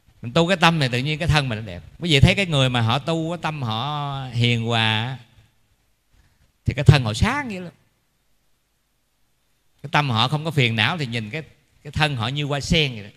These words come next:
Còn mình mà, mà cái tâm mình chưa tu thì cái nhìn cái mặt gì đâu mà nhìn thấy sân si trong đó không,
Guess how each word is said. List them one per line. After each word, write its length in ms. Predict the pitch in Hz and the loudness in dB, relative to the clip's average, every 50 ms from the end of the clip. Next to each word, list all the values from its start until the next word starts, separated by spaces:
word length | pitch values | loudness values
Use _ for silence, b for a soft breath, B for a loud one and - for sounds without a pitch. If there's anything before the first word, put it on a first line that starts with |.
| _ _ _ _ _ _ _ _ _ _ _ _ _ _ _ _ _ _ _ _ _ _ _ _ _ _ _ _ _ _ - | _ _ _ _ _ _ _ _ _ _ _ _ _ _ _ _ _ _ _ _ _ _ _ _ _ _ _ _ _ _ -12
Còn 180 | - 101 104 113 | -10 -6 -2 0
mình 220 | 123 123 120 110 | 0 0 0 0
mà, 280 | 107 107 104 101 104 101 | -2 -2 -2 -2 -4 -4
mà 200 | 104 101 101 101 | -4 -6 -6 -6
cái 120 | 110 143 139 | -8 -6 -2
tâm 160 | 139 135 131 | -2 0 0
mình 100 | 120 110 | -2 -2
chưa 200 | 92 135 135 131 | 0 2 2 2
tu 260 | 123 139 127 123 123 | 2 2 0 0 0
thì 140 | 117 113 101 | 0 -2 -2
cái 80 | 104 113 | -2 -2
nhìn 200 | 120 113 101 101 | -2 -2 -2 -2
cái 80 | 135 | -2
mặt 200 | 127 113 101 - - - - _ _ _ _ _ _ b b b b b b b b b b b b b b b b b _ _ _ _ _ _ - | -2 -2 -2 -2 -6 -14 -20 _ _ _ _ _ _ b b b b b b b b b b b b b b b b b _ _ _ _ _ _ -12
gì 100 | 90 92 | -4 2
đâu 240 | 104 127 135 127 117 | 4 4 6 4 4
mà 100 | 107 104 | 2 0
nhìn 240 | 98 107 104 92 92 | 0 -2 -2 -2 -2
thấy 500 | 110 131 160 175 180 165 147 131 117 110 104 113 - - - _ _ - _ _ - _ _ _ _ _ _ _ _ _ _ _ _ _ _ _ _ _ _ _ | -2 -2 -2 -4 -4 -6 -8 -8 -10 -12 -14 -16 -20 -20 -20 _ _ -20 _ _ -20 _ _ _ _ _ _ _ _ _ _ _ _ _ _ _ _ _ _ _
sân 260 | - - 147 143 135 120 | 0 2 2 2 4 6
si 200 | 156 160 147 131 | 6 8 8 6
trong 100 | 123 113 | 4 0
đó 140 | 120 135 143 | -2 -4 -6
không, 240 | 127 113 92 87 | -6 -10 -12 -12